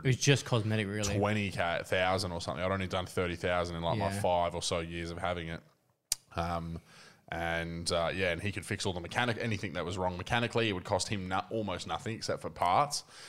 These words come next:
Speaker 2: And then he could get it, you know, through his contacts, get all the cosmetic shit fixed up. So I'm pretty sure he did and probably sold it for fucking way more than what he had to pay me. So
Speaker 1: Yeah, no shit. Got a
Speaker 2: um,
Speaker 1: bargain.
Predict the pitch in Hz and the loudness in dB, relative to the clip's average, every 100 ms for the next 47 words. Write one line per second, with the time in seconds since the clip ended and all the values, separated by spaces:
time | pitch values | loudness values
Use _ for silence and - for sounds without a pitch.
0 | - - 98 95 101 92 98 90 - - | -10 -4 -2 -2 -2 0 2 2 0 -6
1 | - 95 85 - 98 85 - 98 90 85 | -6 -2 -2 -2 -2 -2 0 0 2 0
2 | 80 - 85 80 - 87 82 87 90 - | 0 -2 0 -2 0 0 0 -4 -2 -2
3 | - 92 80 95 87 - 87 92 98 - | -2 -4 -2 0 2 2 0 0 -2 0
4 | 87 82 92 87 87 - - 113 90 - | -4 -4 -6 -6 -8 -14 -6 -2 -2 0
5 | 92 101 - 87 - 76 - 85 85 _ | 0 0 -4 -8 -6 -6 -8 -16 -18 _
6 | - - - - 113 117 113 117 110 110 | -20 -20 -14 8 8 10 8 6 6 4
7 | 104 104 101 113 104 95 107 92 - 90 | 6 4 2 0 2 2 0 -2 0 2
8 | 87 85 98 98 101 101 104 98 - 107 | 4 4 0 -2 -2 -2 -4 -4 -2 -2
9 | 104 - 92 90 90 120 113 104 113 107 | -2 -2 0 2 4 4 4 4 4 2
10 | 95 | -4